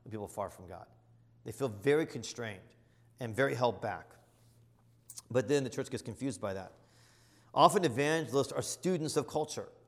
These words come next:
And so they can be seen as being too worldly as a student of culture, when actually what they're trying to do is understand culture. Now, in the same way that the artist has to work out this tension as a prophet, right? The evangelist has a lot of tensions to work out here.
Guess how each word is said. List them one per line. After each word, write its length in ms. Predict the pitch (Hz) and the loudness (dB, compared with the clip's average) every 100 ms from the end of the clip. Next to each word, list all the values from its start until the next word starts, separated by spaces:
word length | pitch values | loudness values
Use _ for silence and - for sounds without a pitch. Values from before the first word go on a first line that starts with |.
| _ _ _ _ _ - | _ _ _ _ _ -8
And 100 | 135 | -2
so 60 | |
they 100 | 135 | 0
can 400 | 135 - 196 220 | 0 -2 -2 -2
be 80 | 185 | -2
seen 200 | - 139 | -4 -6
as 80 | 120 | -6
being 200 | 135 131 | -6 -6
too 160 | - 117 | -6 -4
worldly 480 | 135 202 123 95 92 - _ - | 0 0 -2 -8 -14 -20 _ -6
as 160 | 131 101 | -6 -4
a 20 | |
student 260 | - 104 101 | -6 -6 -8
of 60 | |
culture, 380 | - 98 - 117 | -8 -10 -10 -8
when 100 | 117 | -4
actually 220 | 165 185 | -4 -4
what 60 | 131 | -4
they're 60 | |
trying 200 | 120 147 | -4 -4
to 80 | 123 | -4
do 200 | 110 160 | -4 -4
is 140 | 143 - | -4 -6
understand 480 | 165 175 - 147 120 | -6 -6 -8 -8 -6
culture. 300 | 165 175 143 | -6 -6 -4
Now, 240 | 143 117 - - - - | -4 -4 -8 -20 -20 -10
in 60 | 123 | -4
the 60 | |
same 120 | 156 | 0
way 60 | 147 | 0
that 140 | 123 | 0
the 60 | 135 | 0
artist 340 | 131 139 147 | 2 2 2
has 120 | 135 127 | 0 0
to 60 | 120 | -2
work 160 | 117 | -4
out 120 | 131 | -4
this 120 | 127 - | -6 -4
tension 420 | 139 127 160 143 | -2 0 0 0
as 120 | 117 | -2
a 60 | - | 0
prophet, 440 | 127 131 233 240 - - - 117 | 0 4 4 4 -2 -16 -8 2
right? 260 | 127 135 - - - 120 | 4 4 0 -18 -12 0
The 120 | 131 | 0
evangelist 800 | 127 104 139 160 170 131 139 131 | 0 0 2 2 2 2 0 2
has 160 | 123 | 2
a 40 | 117 | 2
lot 340 | 110 117 143 | 4 6 6
of 80 | 151 | 6
tensions 360 | 147 135 135 - | 0 -4 -8 -8
to 100 | 113 | -6
work 280 | 113 110 | -4 -4
out 180 | 98 95 | -6 -8
here. 220 | 92 - | -12 -18